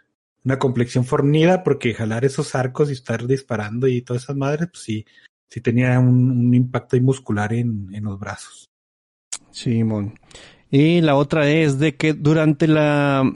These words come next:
Speaker 2: búsqueda de los debris de el Challenger del mil novecientos ochenta y seis, que, pues, ya sabemos qué pasó, mientras buscaban todos los, los restos, encontraron trece barcos destruidos, eh, dos,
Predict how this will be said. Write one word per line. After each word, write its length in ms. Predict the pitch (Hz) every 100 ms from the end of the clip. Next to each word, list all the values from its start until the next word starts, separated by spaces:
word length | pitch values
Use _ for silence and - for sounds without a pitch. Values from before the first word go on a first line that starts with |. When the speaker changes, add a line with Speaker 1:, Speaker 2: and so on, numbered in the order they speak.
| - _ _ _ _
Speaker 2:
búsqueda 760 | - 139 233 269 - 196 156 156
de 180 | 160 143
los 220 | 139 131
debris 440 | 131 131 139 170 170
de 580 | 208 196 170 139 123 -
el 180 | 131
Challenger 520 | 117 156 185 180 143 131
del 180 | 127 120
mil 180 | 127
novecientos 420 | 160 165 139 139 170
ochenta 280 | 143 123
y 80 | 117
seis, 240 | 127 170 -
que, 180 | 120
pues, 160 | 113 -
ya 140 | 113
sabemos 380 | 117 143 139 147
qué 100 | -
pasó, 380 | 147 165 175 147 - _ - _ -
mientras 340 | 139 131 135
buscaban 480 | 127 131 - 151 180
todos 320 | - 175 185
los, 240 | 185 143 131
los 240 | 135 127
restos, 560 | 127 170 - 254 254 - _ _ _ _ _
encontraron 840 | 135 135 135 131 131 160 185 185 - _ _ _ _ _ _
trece 440 | 196 208 214 233
barcos 680 | 185 185 196 - 196 190 165
destruidos, 840 | 143 - 131 151 190 202 214 - _ _ _ _ _ _ _ _ -
eh, 340 | 135 131 127 123
dos, 480 | 147 190 208 -